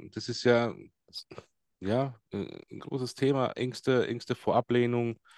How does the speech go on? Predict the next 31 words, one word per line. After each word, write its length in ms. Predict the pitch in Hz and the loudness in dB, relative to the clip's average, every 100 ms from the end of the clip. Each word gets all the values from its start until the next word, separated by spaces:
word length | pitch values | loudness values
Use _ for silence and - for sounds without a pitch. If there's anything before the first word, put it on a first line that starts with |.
| - _ _ | -20 _ _
Äh, 300 | 110 113 113 | 2 4 4
du 140 | 107 107 | 4 2
willst 360 | 113 - - | 2 -2 0
dein, 440 | 104 107 107 107 98 | 4 4 4 0 -2
deinen 180 | 98 | -2
ersten 400 | 95 117 - 104 | -2 -4 -4 -6
Crush 360 | - 110 117 - | 0 0 0 -4
fragen 680 | - 107 117 117 113 110 107 | 2 4 4 2 -2 -4 -4
auf 240 | 104 - | -4 -4
ein 160 | 107 95 | -6 -2
Date 300 | 101 113 107 | 2 2 0
im 140 | 101 | -4
Kino, 540 | - 107 117 117 113 110 | -6 -4 0 2 4 2
oder 140 | 95 | 2
geht 220 | - 101 | -2 -6
man 80 | 104 | -4
noch 140 | 101 87 | -6 -6
ins 180 | - | -10
Kino, 300 | - 101 101 | -6 -2 0
oder 160 | 98 95 | 2 0
ist 80 | 92 | 0
es 120 | 95 | -4
sofort 400 | 95 - 101 - | -6 -2 -2 0
Netflix 480 | 98 95 - 101 - | -2 -2 -6 -8 -8
und 100 | 92 | -6
Chill, 240 | 113 113 | -2 -2
ich 120 | 101 92 | -2 -4
weiß 200 | 107 101 | -4 -6
es 140 | 95 | -6
nicht 140 | 104 | -6
heutzutage. 520 | 98 95 - 104 104 | -4 -6 -6 -2 -2